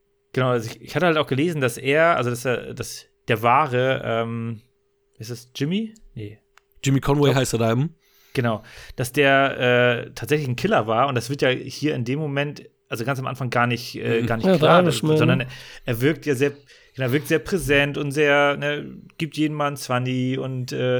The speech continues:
Speaker 1: ist irgendwie ein sehr sympathischer Kerl, aber in Wirklichkeit hat er halt reihenweise Leute umgebracht, ähm, und er, der Charakter von Joe Pesci, ist ja hier der, der Psychopath, äh, der hier, äh, reihenweise Leute umnietet,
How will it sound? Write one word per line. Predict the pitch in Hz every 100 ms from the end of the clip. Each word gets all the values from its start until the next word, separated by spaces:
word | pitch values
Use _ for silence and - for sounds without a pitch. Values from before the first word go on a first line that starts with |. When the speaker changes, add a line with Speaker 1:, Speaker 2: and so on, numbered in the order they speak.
| 123 - - - -
Speaker 1:
ist | 135
irgendwie | 165 165
ein | 156 131 131 - _ _ _
sehr | 135 165
sympathischer | 185 147 151 196 - 127
Kerl, | - 180 160 175 190 - - -
aber | 135
in | 127
Wirklichkeit | 135 151 - 135 131 131
hat | 123 131
er | 120 113
halt | 113 107 117 113 _ -
reihenweise | 110 110 107
Leute | 110 170 214
umgebracht, | 113 110 101 110 117 -
ähm, | 123 113 113 120 120 - - - - _
und | 131 120 120 120
er, | 127 120
der | 120
Charakter | 113 123 127
von | 127 120
Joe | 110
Pesci, | - 196 190
ist | 135 -
ja |
hier | 107 123
der, | 113 110 110 107 - - _ _ -
der | 123
Psychopath, | - 147 135 139 123 - 120 120 147 139
äh, | 131 123
der | 123 117
hier, | 113 123 117
äh, | 117 117 117 127 120 113 113 113 -
reihenweise | 110 113 117 110
Leute | 113 160 180
umnietet, | 123 113 110 135 147